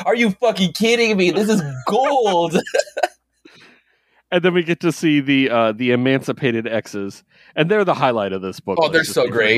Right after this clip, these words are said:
Speaker 2: with ourselves. <laughs> Because no one get, or Shuri can't get her translator to fi-, figure out their language,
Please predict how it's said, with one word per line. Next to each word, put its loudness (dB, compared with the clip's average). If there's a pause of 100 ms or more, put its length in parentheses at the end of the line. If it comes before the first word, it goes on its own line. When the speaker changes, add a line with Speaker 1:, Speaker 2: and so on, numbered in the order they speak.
Speaker 2:
with -2
ourselves. -4 (440)
<laughs> -20
Because 0
no 0
one 2
get, -2
or 0
Shuri 2
can't 0
get 0
her 0
translator 0
to -2 (120)
fi-, -2
figure -2
out 2
their -4
language, -4